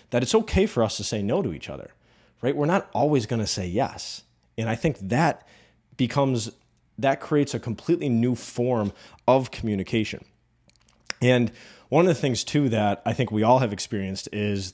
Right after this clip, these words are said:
<clears throat> and I heard this in a, in a group that I was running this week, a CrossFit group,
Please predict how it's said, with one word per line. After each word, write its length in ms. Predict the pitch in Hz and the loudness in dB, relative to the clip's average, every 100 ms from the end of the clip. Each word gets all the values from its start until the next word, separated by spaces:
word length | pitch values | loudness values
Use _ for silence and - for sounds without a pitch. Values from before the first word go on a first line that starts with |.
| _ _ | _ _
<clears throat> 160 | - | 0
and 300 | 147 120 113 | 0 2 0
I 100 | 107 | 0
heard 200 | 135 143 | 0 0
this 180 | 120 - | -2 -2
in 120 | 107 | -2
a, 160 | 98 95 | -4 -4
in 100 | 101 | -6
a 60 | 90 | -4
group 340 | 101 117 117 | -2 -2 -2
that 120 | 95 | -4
I 60 | 90 | -4
was 140 | 90 | -6
running 240 | 95 92 90 | -6 -6 -6
this 180 | 87 98 | -6 -8
week, 140 | 92 | -8
a 60 | 85 | -6
CrossFit 480 | 110 110 - 92 | -4 -4 -4 -10
group, 300 | - 87 80 | -8 -10 -10